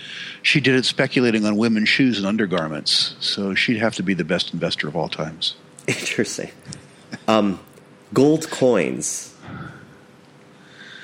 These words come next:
Speaker 1: Uh, several words. Antidote to bullion, I guess.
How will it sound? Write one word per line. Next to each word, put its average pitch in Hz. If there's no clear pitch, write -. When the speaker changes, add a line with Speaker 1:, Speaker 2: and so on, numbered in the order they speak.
Speaker 1:
Uh, 127
several 101
words. 90
Antidote 101
to -
bullion, 98
I 78
guess. 87